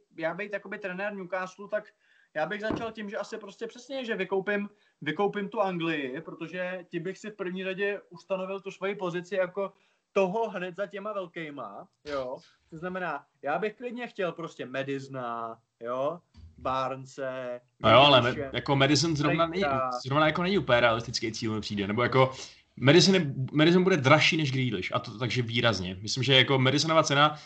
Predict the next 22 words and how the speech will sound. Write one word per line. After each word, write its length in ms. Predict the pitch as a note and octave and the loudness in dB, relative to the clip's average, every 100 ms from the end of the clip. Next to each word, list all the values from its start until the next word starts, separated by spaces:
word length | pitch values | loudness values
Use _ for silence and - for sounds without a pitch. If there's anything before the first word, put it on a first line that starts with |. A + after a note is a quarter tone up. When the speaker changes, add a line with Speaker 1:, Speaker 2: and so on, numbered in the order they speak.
| - | -2
Speaker 2:
na 120 | C#3 C#3 | 2 4
s-, 460 | - - - D3 | 4 0 -2 -2
na 120 | C#3+ | 0
tom 300 | C#3+ D#3 B2+ | 2 2 0
předkoronavirovém 1120 | - - F3 - - C#3+ E3 E3 E3+ D#3+ G#2+ F#2 | 0 0 0 0 2 6 6 6 6 4 4 0
trhu 580 | - B2+ D3+ D#3 E3 D#3 | 0 4 8 6 6 0
se 180 | C3+ | 2
bude 220 | A#2 B2 C3 | 4 2 2
pohybovat 520 | B2+ B2 B2 B2 - | 2 2 4 2 2
taky 240 | - B2+ D3 | 0 2 2
jako 200 | B2 G#2+ - | 2 -2 0
pomalu 360 | - G2+ G2+ F#2+ | 2 4 4 2
ke 120 | A2+ | 0
stovce 260 | - - A2+ | -6 -4 0
milionů. 340 | G2+ G2 F#2+ | 2 2 0
Bude 140 | G2 | -2
to 60 | B2+ | -2
prostě 180 | A#2 - | 0 0
osmdesát 340 | - A#2+ A2 | 2 2 4
milionů 220 | A#2 G#2+ | 4 2
euro 240 | G2 G#2+ F#2+ | 4 2 2
třeba. 260 | - G2+ | -2 -8